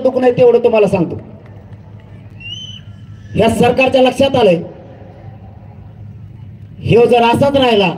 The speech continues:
म्हणजे मी, तर ह्यो गोरगरीब मराठे, मुस्लिम, दलित, बारा बलुतेदार, लिंगायत समाज,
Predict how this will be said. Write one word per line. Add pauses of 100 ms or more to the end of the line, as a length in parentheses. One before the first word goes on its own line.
(140)
म्हणजे
मी, (2000)
तर
ह्यो
गोरगरीब
मराठे, (1200)
मुस्लिम, (840)
दलित, (640)
बारा
बलुतेदार, (880)
लिंगायत
समाज,